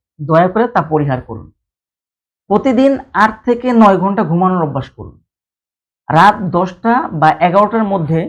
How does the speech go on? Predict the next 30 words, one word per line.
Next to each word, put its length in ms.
ঘুমানোর 480
অভ্যাস 320
করুন। 240
ঘুমানোর 560
দুই 220
থেকে 200
তিন 280
ঘন্টা 320
আগে 220
রাতের 380
খাবার 320
খাওয়া 220
শেষ 240
করুন। 240
অতিরিক্ত 440
মোবাইল 320
আসক্তি 320
পরিহার 380
করুন। 260
ঘুমাতে 500
গিয়ে 220
সব 220
ধরনের 380
ইলেকট্রিক 440
ডিভাইস 360
পরিহার 320
করুন, 220
যেমন 320
টিভি 260
দেখা, 340